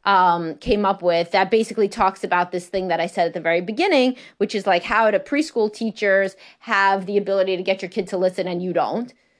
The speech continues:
Because they bring their A game. They, they, they talk in a way that it makes it obvious that the kid is supposed to go along with it. We are group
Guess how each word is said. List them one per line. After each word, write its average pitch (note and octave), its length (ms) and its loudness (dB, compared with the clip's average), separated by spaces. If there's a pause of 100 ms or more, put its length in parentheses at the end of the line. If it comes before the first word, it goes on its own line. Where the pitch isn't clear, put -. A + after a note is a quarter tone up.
(180)
Because B3 320 0
they C4+ 140 2
bring D4 240 0
their D4+ 220 2
A D4 220 0
game. - 440 -6 (500)
They, G#3 300 2
they, G#3+ 320 -2
they A#3+ 300 0
talk D4+ 360 0
in B3 80 0
a A3+ 60 0
way A#3 420 2
that F#3 160 -2
it F#3+ 60 -4
makes G#3 200 -8
it G3+ 140 -4
obvious F#3+ 560 -4 (260)
that G3+ 140 -12
the - 60 -14
kid B3+ 180 -4
is A3+ 100 0
supposed A3 260 -8
to G#3 40 -18
go G#3+ 160 0
along C4 300 2
with C#3 180 -8
it. - 240 -14
We A#3+ 240 -2
are B3 160 2
group G#3+ 480 -4